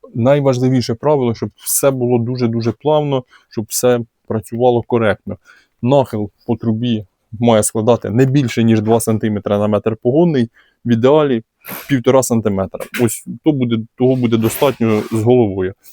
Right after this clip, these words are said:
Акуратно, плавно, і все буде дуже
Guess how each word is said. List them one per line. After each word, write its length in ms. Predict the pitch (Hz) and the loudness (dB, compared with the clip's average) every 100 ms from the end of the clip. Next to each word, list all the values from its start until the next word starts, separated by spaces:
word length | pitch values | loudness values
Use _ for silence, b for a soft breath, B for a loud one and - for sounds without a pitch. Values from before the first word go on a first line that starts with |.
| b b b _ _ | b b b _ _
Акуратно, 600 | 120 - 131 175 - 127 110 | -4 0 4 4 2 0 2
плавно, 480 | 143 156 143 139 127 _ | 2 2 2 -2 -4 _
і 80 | 113 | -6
все 160 | 107 135 | -2 0
буде 240 | 131 120 | 2 2
дуже 400 | 117 123 117 110 | 2 2 2 2